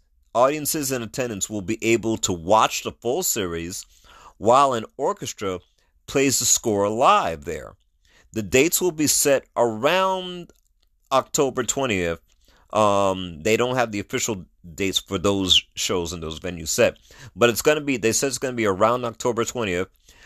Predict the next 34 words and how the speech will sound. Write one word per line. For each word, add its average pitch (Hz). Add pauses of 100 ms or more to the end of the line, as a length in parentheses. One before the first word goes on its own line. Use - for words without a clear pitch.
(160)
which 123
is 143
also 123 (560)
the 104 (100)
time 123
the 107
series 98
itself 113 (340)
will 120
be 120
re-released 117 (500)
for 131
the 123
first 180
time 113 (440)
in 104 (140)
color - (840)
on 131
Disney 98
Plus. - (400)
As 165
of 165
right 160
now, 135
you 113
can 120
still 151
watch 135
the 117
original 120
black 107
and 107
white 117
version 92